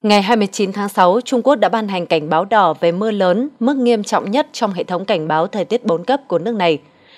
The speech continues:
Theo Trung tâm Khí tượng Quốc gia của Trung Quốc, một số khu vực ở các tỉnh An Huy, Giang Tô, Hồ Bắc, Hồ Nam, Giang Tây và Quý Châu đang có mưa lớn, trong đó một số khu vực có thể có mưa lớn lên tới hai trăm tám mươi mi-li-mét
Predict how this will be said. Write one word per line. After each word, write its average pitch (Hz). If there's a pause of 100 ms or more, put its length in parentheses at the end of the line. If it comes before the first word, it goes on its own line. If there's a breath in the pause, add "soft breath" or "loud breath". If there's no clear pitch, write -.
(160 soft breath)
Theo 254
Trung 226
tâm 214
Khí 220
tượng -
Quốc 240
gia 202
của 170
Trung 180
Quốc, 277 (240 loud breath)
một 214
số 208
khu 277
vực 196
ở 180
các 240
tỉnh 170
An 185
Huy, 196
Giang 180
Tô, 180
Hồ 180
Bắc, 214 (120)
Hồ 190
Nam, 208 (220 loud breath)
Giang 208
Tây 202
và 165
Quý 190
Châu 196 (280 loud breath)
đang 202
có 202
mưa 226
lớn, 185 (260 loud breath)
trong 233
đó 185
một 233
số 185
khu 240
vực 185
có 170
thể 196
có 175
mưa 208
lớn 190
lên 214
tới 185
hai 208
trăm 196
tám 175
mươi 233
mi-li-mét 202